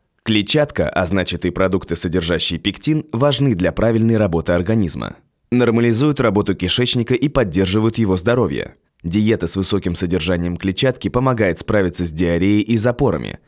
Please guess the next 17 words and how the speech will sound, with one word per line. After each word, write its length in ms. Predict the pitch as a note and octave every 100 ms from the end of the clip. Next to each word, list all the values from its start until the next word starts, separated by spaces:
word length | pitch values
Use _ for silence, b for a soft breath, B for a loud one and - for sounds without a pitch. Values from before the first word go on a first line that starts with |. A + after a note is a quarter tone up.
| _
снижает 520 | - - A2+ G2 F#2+ F#2+
риск 280 | G2+ -
развития 460 | F#2+ F2+ F2+ E2+ D#2+
геморроя 600 | D#2 D#2 D2+ G2+ A2+ A2 b b -
и 80 | C#3+
колоректального 720 | D#3 C#3+ B2+ - F2 D#2+ E2
рака. 440 | F#2+ F2 D2 G1+ - _ _ _ _ _
Контролирует 720 | B2 A2+ G#2 G#2 C#3 C#3 -
уровень 380 | D3 D3+ D3 D3+
глюкозы 480 | C3+ A#2+ G2+ F#2+ F#2+
в 60 |
крови. 380 | - A2+ G#2 A#1 - _ _
Растворимая 600 | F2+ F#2+ - F#2 F#2 F2
клетчатка, 720 | E2+ F2 - C#3 C#3 D2 B1 - _ -
тот 180 | E2+ D2
же 100 | D2
пектин, 520 | D#2 - C#3+ D3